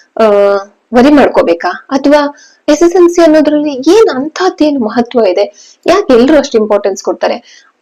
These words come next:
ಅದನ್ನ ಕೊಟ್ಟಿಲ್ಲ ಅಂದ್ರೆ ಏನಾಗುತ್ತೆ? ಈ ವಿಡಿಯೋವನ್ನ ನೋಡ್ತಿರುವಂತ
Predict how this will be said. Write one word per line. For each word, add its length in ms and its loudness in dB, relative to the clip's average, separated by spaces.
ಅದನ್ನ 360 4
ಕೊಟ್ಟಿಲ್ಲ 600 2
ಅಂದ್ರೆ 420 2
ಏನಾಗುತ್ತೆ? 840 -4
ಈ 120 0
ವಿಡಿಯೋವನ್ನ 460 2
ನೋಡ್ತಿರುವಂತ 540 0